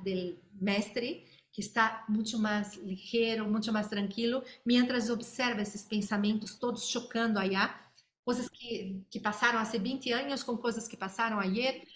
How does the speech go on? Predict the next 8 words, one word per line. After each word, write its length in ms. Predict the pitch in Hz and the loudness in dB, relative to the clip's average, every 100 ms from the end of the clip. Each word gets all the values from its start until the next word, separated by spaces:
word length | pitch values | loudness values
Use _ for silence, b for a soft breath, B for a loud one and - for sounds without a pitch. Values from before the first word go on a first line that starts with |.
| B | B
con 120 | 220 | 0
cosas 280 | 233 226 - | 2 0 -2
pequeñas, 460 | - - 254 240 - | -8 -6 -2 -2 -2
con 160 | 220 | -2
eventos 480 | 208 226 220 202 - | 0 2 0 -4 -4
grandes, 400 | 226 247 226 220 | 0 2 0 -2
con 220 | 220 202 | -2 -2
traumas. 500 | 233 233 240 233 233 | 2 2 2 -2 -6